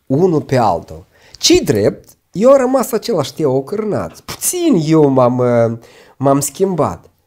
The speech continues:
În sensul de soț, ă, ă, tată, familist,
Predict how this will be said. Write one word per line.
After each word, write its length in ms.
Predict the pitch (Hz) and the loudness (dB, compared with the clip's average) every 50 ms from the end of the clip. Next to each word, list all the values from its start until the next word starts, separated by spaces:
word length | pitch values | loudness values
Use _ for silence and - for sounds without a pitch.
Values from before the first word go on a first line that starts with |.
| _ _ _ _ _ _ _ _ | _ _ _ _ _ _ _ _
În 140 | - 147 156 | 0 2 2
sensul 640 | 151 - - 135 123 123 143 - - 190 190 170 131 | 2 2 2 4 4 4 2 2 2 0 0 0 2
de 340 | 117 135 123 117 113 107 | 2 4 4 4 2 0
soț, 840 | 98 - - - - 156 185 214 226 220 196 143 110 - - - - - | 0 -2 -2 0 2 4 6 8 8 8 8 6 4 0 -6 -8 -8 -6
ă, 760 | 131 123 120 120 117 113 113 110 110 107 104 104 101 101 101 104 - - - - - - | -4 -2 0 0 2 2 4 4 4 4 2 2 0 -4 -6 -8 -14 -20 -20 -20 -10 -4
ă, 500 | 123 120 117 117 113 110 110 110 107 104 | 0 2 4 6 6 6 6 4 4 2
tată, 1080 | 101 - - 170 185 208 247 247 220 165 123 - - 131 123 120 117 117 110 107 104 101 104 - | 0 0 0 2 2 4 4 4 2 2 0 -2 -2 0 2 2 2 2 2 0 -2 -4 -8 -14
familist, 880 | - - - 165 139 123 123 123 139 190 262 302 247 - - - - | -6 0 2 2 4 4 4 4 4 4 2 2 0 -2 -6 -12 -20